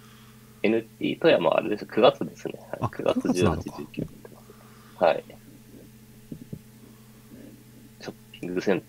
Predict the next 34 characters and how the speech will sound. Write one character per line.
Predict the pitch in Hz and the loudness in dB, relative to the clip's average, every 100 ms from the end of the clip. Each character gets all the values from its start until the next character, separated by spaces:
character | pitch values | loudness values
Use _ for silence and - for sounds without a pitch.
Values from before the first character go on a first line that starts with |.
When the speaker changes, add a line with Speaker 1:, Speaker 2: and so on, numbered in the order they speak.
| - | -2
Speaker 1:
タ | - | 2
ー | - | 2
ア | |
ピ | - - | 2 -4
ア | - | -6
っ | |
て | - - | -8 -12
い | |
う | |
と | - - | -10 -10
こ | - | -10
ろ | |
で | - - | -10 -14
す | - | -16
ね。 | - - | -16 -16
は | |
い。 | - - - - - - - - - - - - - - - - - - - | -16 -18 -20 -20 -20 -20 -20 -20 -14 -2 -2 -2 -20 -20 -20 -16 -16 -16 -10
Speaker 2:
私 | 117 - - 107 | -8 -8 -8 -8
も | 85 - - | -4 -6 0
何 | 110 98 | 2 2
度 | 85 | 2
も | 82 | -2
行 | |
っ | - | -2
た | 85 | -2
こ | |
と | 87 | -2
あ | 80 | -4
り | |
ま | 90 | -8
す | 87 - | -12 -18
ね。 | - - - - - - - - - - - - - | -20 -20 -20 -20 -20 -20 -20 -20 -20 -20 -20 -20 -8
Speaker 1:
<laughs> | - - - - - - - - - - - - - - - - - - - - - - - - - - - - - - - - - - - - - - - - - - - - - - - | -6 -6 -2 -4 -2 -6 -4 -8 -8 -20 -20 -20 -20 -16 -16 -16 -20 -20 -20 -20 -20 -20 -20 -20 -20 -20 -20 -20 -20 -20 -20 -20 -20 -20 -20 -20 -20 -20 -20 -20 -20 -20 -20 -20 -20 -20 -8
そ | 78 71 | -6 -6